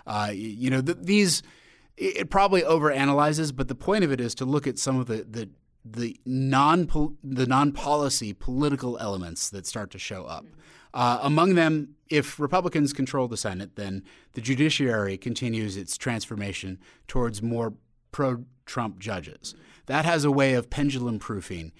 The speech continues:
Speaker 1: the regulations that go into effect. You can't say that a nominating president guarantees a jurisprudential outlook of a certain kind. A lot of judges have their own philosophies no matter who nominates them. Some of them go native.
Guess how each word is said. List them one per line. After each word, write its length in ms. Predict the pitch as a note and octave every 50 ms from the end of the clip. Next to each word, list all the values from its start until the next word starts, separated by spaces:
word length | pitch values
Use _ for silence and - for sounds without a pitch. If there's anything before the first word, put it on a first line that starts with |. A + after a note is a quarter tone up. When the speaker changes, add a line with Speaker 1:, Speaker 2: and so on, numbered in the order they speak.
| - _ _ _ _
Speaker 1:
the 200 | C3 A2+ A#2+ A#2
regulations 1080 | A#2 - C#3 C3+ C3 C#3 D3 C#3+ D3 C#3+ D3+ E3 D#3+ - - B2+ G#2 G#2 G#2+ G#2+ G#2 -
that 200 | A2+ G#2+ G#2 G#2+
go 180 | B2 B2 A#2+
into 280 | A#2+ A#2 A2+ G#2+ A2+ G#2
effect. 360 | G2+ - - B2+ G2 F2+ -
You 60 | B2+
can't 320 | A#2+ - F3 E3 D#3 C3 -
say 220 | - D3+ C#3+ C3+
that 180 | A#2+ A2+ G#2 - - - - _ _
a 80 | -
nominating 560 | A#2+ C3 C3 C3 C3 B2+ B2 A#2+ A2+ A#2 A2 -
president 460 | - B2+ A#2+ A2+ A2+ G#2 G#2 G2+ F2+
guarantees 500 | - A#2+ A2+ A2 G2+ - - A2+ G2 F#2+
a 60 | G2+
jurisprudential 760 | F2 A2 A2 G#2 G2 - - A2+ F#2+ G#2 G2+ F#2+ - G#2+ G2
outlook 380 | E2 F#2 G2+ G2 F#2+ G2+ G2 -
of 80 | G2+
a 80 | F#2 F#2+
certain 380 | - - G#2+ G2 - G2 G2 G2
kind. 380 | - B2 A#2 A2 A2 A2 G#2+ - - - - - - -
A 40 |
lot 200 | C3+ C3 C3 C3
of 60 | C3 B2
judges 500 | B2+ B2 A#2+ A#2 A#2 A#2+ A#2 A2 - -
have 240 | - A2 G#2+ F#2+
their 140 | G#2 A2 - -
own 200 | C3+ C3 C3 C3+
philosophies 680 | C3 - C3 A#2+ G#2+ G#2 G2+ - - - G#2+ G2+ G2
no 60 | A2
matter 240 | G2+ G2 F#2 F#2 F#2
who 120 | G2 A#2
nominates 500 | A2 A2+ C3 D#3+ E3 D3+ C#3+ C#3 C#3 C#3
them. 240 | - C#3+ C#3 C3+ C3 - - - _ _
Some 240 | - - D2+ - D#2+
of 60 | D#2
them 100 | E2 D#2+
go 160 | D#2 E2+ E2+
native. 480 | E2 F#2 A2 C#3 D3+ F3 F3 E3 D3